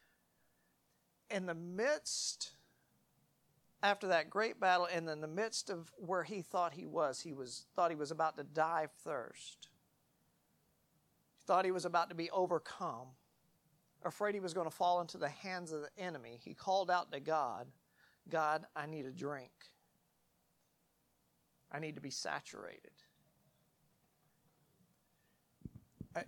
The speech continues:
listen, I, some of y'all might be in that same place this morning where you think God is not listening, God is not hearing,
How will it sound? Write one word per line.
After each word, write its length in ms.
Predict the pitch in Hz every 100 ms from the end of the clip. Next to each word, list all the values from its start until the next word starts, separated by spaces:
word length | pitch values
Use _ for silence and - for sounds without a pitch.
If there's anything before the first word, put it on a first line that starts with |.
| 180
listen, 340 | 185 156 101 _
I, 140 | 185 - _ _ _
some 300 | - 185 196
of 100 | 202
y'all 160 | 208 196
might 220 | 180 185
be 100 | 175
in 100 | 156
that 240 | 147 147
same 440 | - - 175 190 202
place 500 | - 190 190 180 -
this 260 | 170 -
morning 360 | 185 180 165 117 127 _
where 140 | 160
you 80 | 147
think 360 | - 151 139 147
God 320 | 170 165 175
is 160 | 156
not 280 | 165 147 -
listening, 580 | 143 202 - 233 226 226 - _ _ _ _ _ _ _ -
God 260 | 165 170 160
is 140 | 147
not 240 | 156 139 - -
hearing, 520 | 196 196 196 202 208